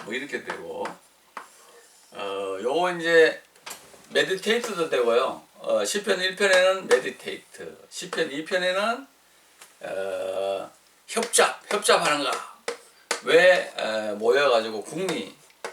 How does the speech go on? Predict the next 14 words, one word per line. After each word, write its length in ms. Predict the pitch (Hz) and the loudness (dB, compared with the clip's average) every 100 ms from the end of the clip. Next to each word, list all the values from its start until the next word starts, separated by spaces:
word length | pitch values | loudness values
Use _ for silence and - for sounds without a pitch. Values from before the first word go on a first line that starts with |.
| - _ _ - | -16 _ _ -8
메시아와 640 | 120 120 208 175 147 139 123 | -2 0 4 6 6 6 6
왕을 380 | - 165 147 - | 6 4 2 0
대적할, 680 | 131 151 135 156 185 233 - - | 0 0 0 2 0 -4 -16 -10
에, 420 | - 98 92 104 - - | -6 -4 -6 -8 -16 -16
국리를 460 | 156 185 190 156 117 | -8 -4 -4 -2 -4
하고 280 | 110 107 | -4 -8
회의하는 460 | 101 98 185 - 123 | 0 2 2 0 -4
거, 60 | 110 | -4
이것도 540 | 123 160 208 226 - - - - - - - - | -4 -2 0 0 -2 -12 -20 -20 -20 -20 -20 -8
하가라는 680 | 143 165 156 131 117 104 | 0 4 4 4 2 -2
동사가 440 | 98 95 101 95 90 | -8 -10 -8 -8 -8
되고요. 440 | 82 85 92 90 - | -10 -8 -6 -6 -10
이 160 | 107 | -10
편. 240 | - - | -8 -8